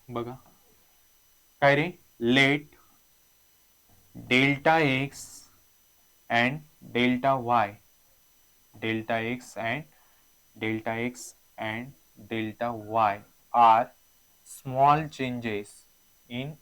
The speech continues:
x and y, are small changes in x and y,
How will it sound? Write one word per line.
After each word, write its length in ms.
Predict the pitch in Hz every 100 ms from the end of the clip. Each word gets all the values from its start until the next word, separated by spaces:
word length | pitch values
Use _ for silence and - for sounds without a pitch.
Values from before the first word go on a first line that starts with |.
| _
x 340 | 123 123 -
and 240 | 117 113 107
y, 180 | 98 85 _ _
are 300 | 107 104 110 _ _ _ _ _ _ _ _ _
small 540 | - 117 107 98 98 - _ _ _ _ _ _
changes 840 | - 127 123 110 101 92 - - _ _ _ _ _ _ _ -
in 360 | 120 113 131 - _ _ _ _ _ _ _ _ _ _ 988 _ _ _ _ _ _ _ _ 123
x 500 | 123 131 - - 120
and 280 | 113 113 110
y, 360 | 107 107 98